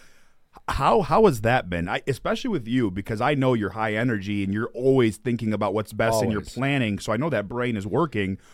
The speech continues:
Speaker 1: H-, what, what did it take for you to be in the present?
Speaker 2: Yeah, so my A D D is bad.
Speaker 1: <laughs> Yeah.
Speaker 2: You know,
Speaker 1: We've talked about
Speaker 2: a-, as,
Speaker 1: that.
Speaker 2: as all of ours is.
Speaker 1: Uh-huh.
Speaker 2: And I used to get feedback all the time, like, "I'm always moving on to the next thing,"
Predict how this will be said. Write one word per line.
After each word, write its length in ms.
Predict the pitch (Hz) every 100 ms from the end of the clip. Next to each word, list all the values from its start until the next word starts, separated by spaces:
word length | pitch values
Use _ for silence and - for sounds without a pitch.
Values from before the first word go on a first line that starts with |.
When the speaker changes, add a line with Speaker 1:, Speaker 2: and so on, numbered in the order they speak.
| - _ -
Speaker 1:
H-, 60 |
what, 220 | 120 147 180
what 160 | 139
did 100 | 196
it 140 | 185 -
take 260 | 131 107
for 140 | - 113
you 160 | 113
to 80 | 120
be 520 | 90 104 135 135 117 - -
in 360 | 170 175 160 139
the 140 | 127 131
present? 720 | - - 107 85 - - - - - -
Speaker 2:
Yeah, 300 | - 143 139
so 500 | 120 143 123 120 104 - -
my 160 | 107 120
A 100 | 139
D 160 | 143 147
D 160 | 131
is 140 | 131 127
bad. 440 | 101 92 107 151
Speaker 1:
<laughs> 20 |
Yeah. 120 | 131 - - - - _ 110
Speaker 2:
You 140 | 113
know, 180 | 113 107
Speaker 1:
We've 140 | 120
talked 280 | - 107 - 113
about 180 | 104
Speaker 2:
a-, 20 | 110
as, 240 | 117 104
Speaker 1:
that. 120 | -
Speaker 2:
as 180 | 120 104
all 180 | 110 107
of 120 | 101
ours 240 | 95 90
is. 260 | 95 90 92
Speaker 1:
Uh-huh. 120 | 110 131 -
Speaker 2:
And 160 | - 151
I 40 |
used 180 | 170 160
to 80 | 147
get 200 | 131 -
feedback 440 | 110 101 101 95
all 140 | 98 95
the 120 | -
time, 320 | 98 95 92
like, 200 | 90 87
"I'm 140 | 98 101
always 320 | 120 135 107
moving 260 | 113 104 98
on 160 | 92
to 140 | - 92
the 80 |
next 340 | 87 82 76 -
thing," 180 | 67